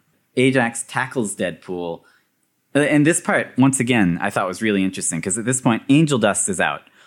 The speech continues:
All of Ajax's goons are out.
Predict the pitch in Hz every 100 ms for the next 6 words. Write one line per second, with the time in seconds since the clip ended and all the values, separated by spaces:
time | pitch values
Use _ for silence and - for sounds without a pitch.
0 | _ - 131 143 147 127 120 107 107 101
1 | - 90 - 113 123 104 90 73 78 -
2 | -